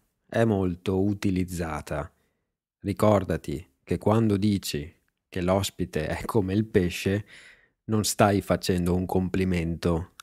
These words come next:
al tuo ospite. Non è una frase simpatica o positiva,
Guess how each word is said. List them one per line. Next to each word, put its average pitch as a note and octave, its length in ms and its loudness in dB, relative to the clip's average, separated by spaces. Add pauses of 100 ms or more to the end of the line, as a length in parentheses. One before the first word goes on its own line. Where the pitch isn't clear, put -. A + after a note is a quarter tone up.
al E2+ 240 -4
tuo E2+ 220 -2
ospite. D#2 680 -2 (640)
Non G#2+ 180 0
è A2 160 4
una G2+ 260 -2
frase F2+ 540 0
simpatica F2 1300 -2
o - 160 -4
positiva, F#2 720 0